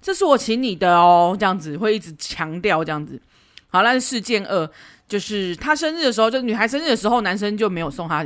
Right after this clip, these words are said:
什么礼物，然后有讨论过说，就是他自己是一个没有在送礼习惯的人。那他说他可以理解，所以就是默认他们两个就是共识，就是不要，就是生日都不送礼物这样子，因为反正他不送，那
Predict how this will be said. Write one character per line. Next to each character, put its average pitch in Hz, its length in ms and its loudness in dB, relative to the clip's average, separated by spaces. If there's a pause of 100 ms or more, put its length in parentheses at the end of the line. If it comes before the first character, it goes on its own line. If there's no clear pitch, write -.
什 127 140 -16
么 120 60 -14
礼 - 120 -16
物， 135 160 -8 (340)
然 190 120 4
后 233 60 4
有 226 40 4
讨 190 200 -2
论 196 180 0
过 180 160 0
说， 175 180 0
就 170 140 -2
是 156 300 -6
他 170 180 -8
自 196 140 -12
己 143 120 -12
是 156 160 -10
一 160 60 -8
个 139 420 -8 (520)
没 185 100 -4
有 247 160 2
在 214 160 0
送 196 260 -4
礼 151 200 -8
习 - 260 -14
惯 143 300 -2
的 139 80 -14
人。 - 200 -18 (500)
那 220 200 6
他 247 160 4
说 277 100 2
他 311 100 6
可 302 120 2
以 175 40 4
理 170 200 -6
解， 170 180 -4
所 190 100 -4
以 180 40 -4
就 196 80 -4
是 202 120 -6
默 202 280 -2
认 185 120 -2
他 185 120 -4
们 165 100 -6
两 143 160 -8
个 143 80 -14
就 156 100 -8
是 156 360 -8 (420)
共 208 180 0
识， 185 200 -6
就 175 120 -4
是 180 120 -2
不 165 140 -4
要， 214 140 4
就 190 320 -8
是 226 80 -2
生 202 200 -2
日 208 40 -2
都 190 120 -2
不 - 120 -10
送 165 300 -8
礼 - 100 -16
物 147 140 -10
这 127 60 -12
样 120 120 -14
子， - 120 -18
因 175 80 -6
为 208 60 -2
反 151 120 -6
正 175 80 -8
他 160 100 -10
不 143 120 -12
送， 143 220 -8
那 156 140 -4